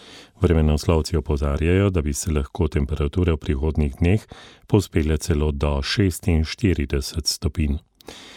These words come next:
Vročina ne bo popustila niti ponoči, zlasti na urbanih območjih. V mestih so odprli klimatizirane prostore za prebivalce,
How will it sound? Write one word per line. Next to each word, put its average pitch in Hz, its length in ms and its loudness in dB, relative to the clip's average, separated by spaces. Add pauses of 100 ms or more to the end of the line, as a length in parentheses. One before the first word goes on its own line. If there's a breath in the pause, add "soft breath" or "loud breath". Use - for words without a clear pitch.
(220 loud breath)
Vročina 98 500 6
ne 92 140 6
bo 87 260 4
popustila 87 680 0
niti 80 300 2
ponoči, 76 560 0
zlasti 80 520 0
na 78 200 4
urbanih 76 520 0
območjih. 73 640 -2 (500 loud breath)
V - 80 2
mestih 87 480 2
so 82 220 0
odprli 82 480 0
klimatizirane 78 880 0
prostore 80 600 0
za 76 180 0
prebivalce, 76 760 0